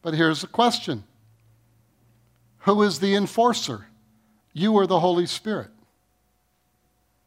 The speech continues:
Who is the enforcer? You or the Holy Spirit? Ladies, something you believe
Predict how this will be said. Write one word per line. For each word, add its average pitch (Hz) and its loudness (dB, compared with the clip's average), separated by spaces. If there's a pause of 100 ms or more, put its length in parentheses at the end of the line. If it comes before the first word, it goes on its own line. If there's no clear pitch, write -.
(2250)
Who 175 2
is 170 0
the 196 0
enforcer? 202 -4 (880)
You 180 -2
or 208 -4
the 226 -4
Holy 160 -2
Spirit? 226 -4 (400)
Ladies, 196 2 (240)
something 233 0
you 226 2
believe 208 0